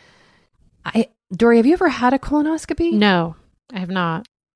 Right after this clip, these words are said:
Speaker 1: I have not either. I have helped a person through one. And you're right, it is a lot. And I understand why it is, makes you feel skittish, listener. But I think in this situation, it is better to know and get it checked out, um,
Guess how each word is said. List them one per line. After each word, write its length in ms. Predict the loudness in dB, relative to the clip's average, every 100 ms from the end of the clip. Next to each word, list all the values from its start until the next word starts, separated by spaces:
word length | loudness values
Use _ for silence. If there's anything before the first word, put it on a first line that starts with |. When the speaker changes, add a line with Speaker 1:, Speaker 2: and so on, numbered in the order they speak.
| _ _ _ _ _ _ _ _ -20 _ _ _
Speaker 1:
I 120 | 0
have 280 | 2 0 0
not 240 | 2 2 0
either. 400 | -2 -2 -4 -4
I 80 | -6
have 600 | -4 0 2 0 -4 -14 _
helped 480 | -20 -2 -2 -2 -6 -6
a 60 |
person 520 | -2 -2 -2 -4 -4
through 240 | -4 -2 0
one. 320 | 0 0 -2 -2
And 140 | 0
you're 100 | 2
right, 320 | 2 2 -2 -2
it 140 | 4
is 160 | 4 4
a 60 |
lot. 440 | 2 2 2 2 0
And 120 | 0 2
I 120 | 2
understand 480 | 2 -2 -2 -2 0
why 120 | -2
it 100 | -4
is, 160 | -8 -10 -4
makes 300 | -4 -4 -10
you 80 |
feel 200 | -8 -8
skittish, 500 | -10 -8 -8 -6 -8
listener. 480 | -10 -10 -8 -8 -8 _ _ _ _ _
But 340 | -4 0 0 0
I 160 | -4 -4
think 280 | -2 -2 0
in 80 | -2
this 100 | -2
situation, 540 | -6 -4 -4 -2 0
it 120 | 0 -2
is 120 | -4
better 280 | -4 -2 -4
to 180 | -4
know 460 | -2 0 0 -2 -2
and 160 | -6 -6
get 160 | -6 -6
it 140 | -10
checked 320 | -10 -10 -6
out, 360 | -4 -4 -6 _ _
um, 480 | -10 -8 -8 -8 -12